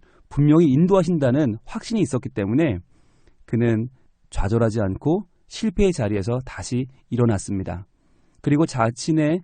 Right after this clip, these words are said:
단점, 자신의 장애를 남들은 상상도 할 수 없는 최고의 장점으로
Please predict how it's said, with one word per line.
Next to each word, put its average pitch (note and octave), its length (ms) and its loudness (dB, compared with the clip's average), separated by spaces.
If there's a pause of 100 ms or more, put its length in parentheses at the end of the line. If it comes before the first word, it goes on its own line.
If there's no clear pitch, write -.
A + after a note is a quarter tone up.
단점, A#2+ 540 0 (300)
자신의 C#3+ 420 -2
장애를 B2+ 540 0 (520)
남들은 D3+ 460 4
상상도 A3 440 0
할 G3 100 2
수 F3 160 -4
없는 A#2+ 400 0 (160)
최고의 E3 360 -2
장점으로 A2 680 -2